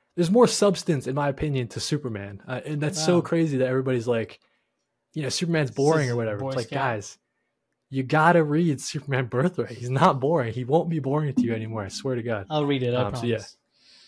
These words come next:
Speaker 1: Yeah, dude. That's all my recent reads, though. Thanks for letting me yap, man.
Speaker 2: No,
Speaker 1: It's
Speaker 2: dude, I,
Speaker 1: great.
Speaker 2: it's exciting to hear you excited.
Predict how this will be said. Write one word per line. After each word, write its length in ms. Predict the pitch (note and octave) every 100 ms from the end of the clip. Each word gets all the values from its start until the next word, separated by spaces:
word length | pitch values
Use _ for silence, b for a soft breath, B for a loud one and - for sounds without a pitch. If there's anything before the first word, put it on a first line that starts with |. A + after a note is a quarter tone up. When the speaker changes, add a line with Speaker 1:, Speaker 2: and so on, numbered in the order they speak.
| B B B B _ -
Speaker 1:
Yeah, 140 | C3+
dude. 180 | A2 G2 _ _ _ _ - _
That's 200 | C3+ D#3+
all 100 | G#3
my 80 | G3
recent 320 | F3+ F3+ E3
reads, 200 | D3+ D3
though. 180 | A#2+ G2+
Thanks 240 | - D3
for 120 | -
letting 180 | F3 E3+
me 80 | D3
yap, 480 | A2+ A2+ C3+ A#2+ -
man. 140 | - A2+
Speaker 2:
No, 280 | E3 F#3+ D3+
Speaker 1:
It's 80 | C3+
Speaker 2:
dude, 220 | D#3 C#3+
I, 120 | C3+
Speaker 1:
great. 140 | B2+ A2 B B -
Speaker 2:
it's 200 | D#3 C3+
exciting 540 | C#3+ - D3+ C#3 D#3 D#3
to 120 | C#3+
hear 180 | B2 C#3
you 180 | C3+ C3+
excited. 520 | B2+ - A2 A2